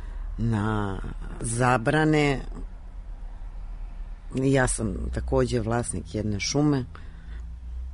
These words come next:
voćnjaka takođe. Seoski život u, u Ležimoru, a,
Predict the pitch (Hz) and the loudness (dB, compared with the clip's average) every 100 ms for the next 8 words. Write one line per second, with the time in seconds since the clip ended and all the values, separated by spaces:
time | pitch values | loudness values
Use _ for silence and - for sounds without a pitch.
0 | - - - - - - - - - - | -12 -12 -14 -14 -14 -12 -12 -14 -14 -12
1 | 85 120 117 - 107 95 87 - 78 - | 0 2 2 2 -2 -2 -6 -6 -8 -2
2 | 107 127 139 131 131 113 - - - - | 2 4 4 2 2 0 -8 -10 -10 -10
3 | - - - - - - - - - 151 | -14 -16 -18 -18 -20 -20 -20 -14 4 6
4 | 185 - 180 143 151 175 175 - 151 143 | 6 6 2 4 4 4 4 0 -2 -2
5 | - 135 143 147 147 170 170 147 143 135 | -4 0 2 4 4 2 2 2 -2 -4
6 | - 139 143 135 131 | -4 -2 0 0 -2